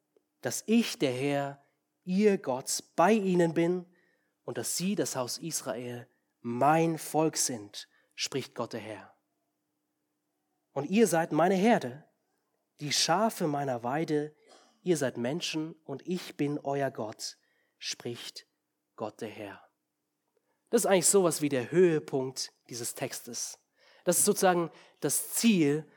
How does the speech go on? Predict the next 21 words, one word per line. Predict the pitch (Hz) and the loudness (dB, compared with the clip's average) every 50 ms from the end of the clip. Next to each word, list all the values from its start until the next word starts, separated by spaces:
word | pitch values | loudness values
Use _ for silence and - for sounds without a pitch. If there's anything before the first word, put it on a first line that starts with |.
| _ _ _ _ | _ _ _ _
auf | - 135 - | -10 -8 -6
das | - 139 - - | -6 -8 -8 -6
alles | - 139 151 151 147 - - | -6 -4 -2 -2 -2 -2 -4
hinausläuft. | - 147 139 131 139 143 135 - - 110 98 101 98 - - - - - - _ _ _ _ _ _ _ | -4 -4 -6 -6 -6 -4 -6 -6 -6 -8 -12 -14 -14 -14 -12 -12 -12 -12 -14 _ _ _ _ _ _ _
Es | - - - | -10 -8 -4
geht | - 156 151 | -4 -4 -4
hier | - - 147 | -4 -4 -6
um | 143 143 139 | -6 -6 -8
Erkenntnis. | - 127 117 _ - - 156 175 196 190 - - 113 110 - - - - - - _ _ _ _ _ _ _ _ _ _ _ _ _ _ _ _ _ | -8 -10 -12 _ -8 -4 -4 -4 -4 -4 -8 -12 -10 -8 -6 -6 -6 -6 -10 -14 _ _ _ _ _ _ _ _ _ _ _ _ _ _ _ _ _
Das | - 156 151 | -6 -4 -2
ist | 175 - | -2 0
sein | - 139 127 120 | 0 -2 -2 -4
Ziel | - - - - 180 160 131 117 | -2 -2 -2 -2 -2 -2 -4 -4
mit | 104 110 - | -4 -8 -8
der | 120 113 - | -10 -8 -8
Rettung, | 131 135 - - 123 117 | -8 -8 -6 -8 -8 -8
dass | 110 127 - - | -6 -4 -2 -2
sein | - 151 151 165 165 | 0 0 0 -2 -2
Volk | 151 - - - 156 156 151 - | -4 -6 -4 -2 -2 -2 -2 -6
etwas | 151 - - 123 - | -10 -8 -8 -10 -10
erkennt. | - 143 - - - 175 156 123 113 107 - - - | -8 -10 -12 -8 -6 -4 -4 -4 -6 -8 -10 -12 -12